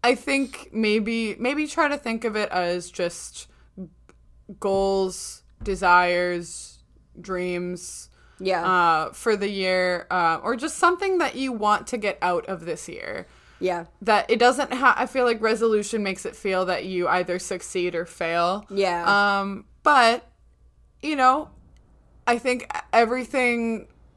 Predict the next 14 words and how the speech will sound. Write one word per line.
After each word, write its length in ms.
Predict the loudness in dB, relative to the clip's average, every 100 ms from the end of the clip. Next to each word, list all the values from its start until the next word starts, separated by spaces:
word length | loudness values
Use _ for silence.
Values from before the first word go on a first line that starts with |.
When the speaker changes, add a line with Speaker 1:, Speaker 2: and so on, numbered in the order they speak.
| -6
Speaker 1:
kind 240 | 2 4
of 100 | 6
unravels 580 | 6 4 6 6 4 0
in 120 | 0
a 60 | -2
different 400 | -4 -6 -6 -6
way, 380 | -6 -4 -4 -4
and 260 | -6 -8 -4
whether 380 | -4 -2 -2 -2
you 300 | -4 -6 -6
resolve 480 | -4 -2 0 -2
to, 640 | -4 -2 0 -2 -4 -8 -12
you 120 | -8
know, 360 | -4 -4 -4 -6